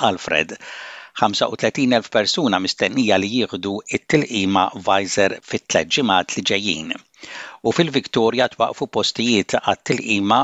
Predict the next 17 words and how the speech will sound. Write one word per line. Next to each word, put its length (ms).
Fawston 580
Health, 480
Monash 480
Health 340
u 300
Western 560
Health. 400
Disa 480
u 100
ħamsin 480
elf 160
persuna 480
mistennija 560
li 220
jieħdu 400
it-tilqima 640
f'xahar. 480